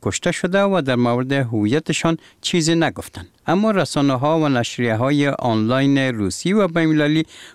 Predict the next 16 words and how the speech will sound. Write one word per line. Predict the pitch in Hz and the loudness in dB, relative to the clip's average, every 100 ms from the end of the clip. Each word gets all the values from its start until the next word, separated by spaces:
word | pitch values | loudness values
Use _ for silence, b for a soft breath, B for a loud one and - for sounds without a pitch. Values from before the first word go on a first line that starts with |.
| - | -4
گزارش‌های | 127 127 123 120 - 160 170 | 0 2 0 0 0 0 2
را | 165 160 | 2 0
به | 156 | 0
نشر | 156 151 156 | 0 0 -2
رسانده، | 147 139 147 143 147 B B B - | -2 -2 -2 0 -2 B B B -2
گفتند | 160 - 160 156 - | -2 0 -2 -2 0
که | 151 151 | -2 0
در | 113 | -2
این | 110 110 101 | 0 2 2
حمله | 101 104 151 202 B _ | 0 0 0 -2 B _
نیروهای | 139 131 117 120 123 | 0 2 0 0 -2
هوایی | 123 117 104 107 107 104 | -2 -2 -2 0 -2 -2
امریکا | 110 98 90 123 147 | -2 -2 -2 0 -2
تعداد | - 113 104 120 117 | 0 -2 0 -2 -2
بیشمار | 104 98 - - 107 196 | -2 -2 -2 0 2 2
عساکر | 190 85 110 113 104 - | 0 -2 -4 -4 -4 -2